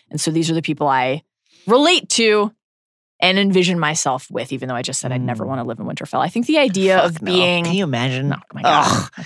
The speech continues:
Speaker 1: God. Simultaneously, in the thick of it,
Speaker 2: Right.
Speaker 1: but slightly removed
Speaker 2: Yeah, that is
Speaker 1: is appealing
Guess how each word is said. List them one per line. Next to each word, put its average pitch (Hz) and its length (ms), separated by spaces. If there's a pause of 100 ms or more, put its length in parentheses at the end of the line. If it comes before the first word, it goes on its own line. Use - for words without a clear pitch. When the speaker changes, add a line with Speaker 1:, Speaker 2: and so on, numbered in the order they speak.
Speaker 1:
God. 64 300 (400)
Simultaneously, 226 1300 (640)
in 294 200
the 494 180
thick - 500
of 156 200
it, 104 260 (160)
Speaker 2:
Right. - 180 (520)
Speaker 1:
but 202 320
slightly 220 1000
removed 180 800
Speaker 2:
Yeah, 147 120
that 185 180
is - 320
Speaker 1:
is 196 160
appealing 214 460